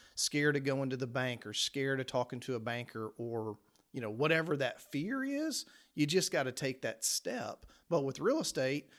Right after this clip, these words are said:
you know, you pay a decent down payment. Over time, that real estate's gonna appreciate. You're paying that debt down every month. And if you set it up right and put down the proper down payment and you keep it rented,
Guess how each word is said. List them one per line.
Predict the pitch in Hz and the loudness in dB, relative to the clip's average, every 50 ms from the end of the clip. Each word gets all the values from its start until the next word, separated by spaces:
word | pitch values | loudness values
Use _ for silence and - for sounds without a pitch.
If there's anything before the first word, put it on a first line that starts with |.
| _ _ _ | _ _ _
you | - 147 | -4 -2
know, | 123 113 117 120 - - - | 0 0 -2 -2 -6 -8 -10
you | 131 127 | -10 -2
pay | - 139 147 | 0 2 2
a | 160 | 4
decent | 151 151 147 143 - 151 139 | 4 2 0 0 0 -4 -2
down | 147 147 151 151 | -2 -2 -2 -2
payment. | 143 143 135 123 120 120 120 - _ _ _ _ _ _ _ | -4 -6 -6 -4 -4 -6 -6 -8 _ _ _ _ _ _ _
Over | - 139 151 151 160 | 2 2 4 4 4
time, | 151 - 151 139 143 139 | 2 2 0 2 2 2
that | 135 135 135 - - | 2 2 0 0 -2
real | 147 143 135 | 0 0 0
estate's | 131 - - 139 135 131 - | 0 2 2 2 0 0 0
gonna | - 139 135 135 | -2 0 0 0
appreciate. | 131 - - 135 117 110 - - 120 110 107 110 110 - _ - - _ _ | -2 -2 -2 -4 -2 -2 -2 -2 0 0 0 0 -2 -4 _ -20 -20 _ _
You're | - 110 | -8 -8
paying | - - - 143 139 147 147 147 147 | -6 -4 -2 0 2 2 2 0 0
that | 139 135 - 139 | -2 -2 -4 -2
debt | 120 147 139 135 - | 0 2 2 2 0
down | 156 147 131 123 123 127 | -2 -2 -2 -2 -2 -2
every | 123 120 117 123 123 | -2 -2 -2 -2 -4
month. | 120 120 117 117 120 - - _ _ - | -4 -4 -6 -6 -6 -8 -12 _ _ -4
And | 214 233 214 170 143 139 | -2 0 0 0 0 -2
if | 143 - - | -2 -4 -4
you | 151 | -4
set | 139 - - 165 165 156 | -2 2 2 2 4 4
it | 147 143 | 4 4
up | 147 151 151 - | 4 2 2 2
right | 139 131 131 127 - | 4 4 4 4 0
and | - | -4
put | - - 143 135 | -4 -4 -4 -2
down | - 131 123 123 | -2 -4 -2 -2
the | 123 123 | -6 -6
proper | - - 127 123 120 - 131 120 | 0 2 2 2 2 0 -4 -2
down | 110 117 110 101 101 | 0 -2 -2 -4 -6
payment | - - - 214 214 180 143 131 135 - | -6 -2 -2 -2 0 0 -2 -2 -2 -2
and | 139 131 120 | -4 -4 -4
you | 113 | -6
keep | - - 156 139 - | -6 -6 -6 -4 -4
it | 127 - | -6 -4
rented, | - 127 165 185 151 120 113 120 | -2 0 0 0 0 -2 -2 -4